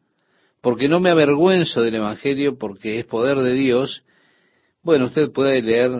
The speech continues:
después el capítulo uno, versículos quince y dieciséis de la carta a los romanos, donde ve que él expresaba su deseo por ir a Roma. Él le dice a la iglesia,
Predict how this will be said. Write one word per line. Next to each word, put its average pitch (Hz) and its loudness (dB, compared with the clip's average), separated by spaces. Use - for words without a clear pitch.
después 117 -8
el 107 -14
capítulo 104 -6
uno, 123 -2
versículos 98 -8
quince 117 -8
y 104 -6
dieciséis 107 -4
de 98 -8
la 92 -10
carta 104 -10
a 101 -10
los 107 -10
romanos, 101 -8
donde 156 0
ve 139 4
que 127 0
él 147 2
expresaba 127 0
su 117 -6
deseo 123 0
por 101 -8
ir 117 -4
a 120 0
Roma. 101 -6
Él 120 -4
le 131 2
dice 135 0
a 131 0
la 127 4
iglesia, 147 0